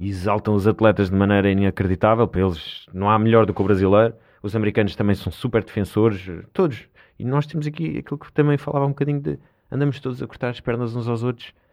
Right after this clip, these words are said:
em vez de realmente pegarmos em todos os atletas, pegarmos, eh, no sentido figural-, figurativo, e dizer, pá,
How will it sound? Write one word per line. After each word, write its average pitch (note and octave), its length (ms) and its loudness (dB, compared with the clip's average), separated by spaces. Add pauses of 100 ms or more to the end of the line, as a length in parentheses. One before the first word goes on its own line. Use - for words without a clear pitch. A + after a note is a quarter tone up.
(520)
em B2 100 0
vez B2+ 240 4
de C3 140 -2
realmente B2+ 440 0
pegarmos B2 400 -2
em A#2+ 100 -2
todos A#2 320 -2
os A#2 140 -6
atletas, A#2+ 680 -2
pegarmos, G#2 600 -4
eh, E2 40 -8
no E2+ 220 -6
sentido F#2+ 380 -6
figural-, G2 580 -2 (240)
figurativo, A2+ 460 -2 (320)
e A#2+ 80 -2
dizer, B2 320 -4
pá, G#2 340 0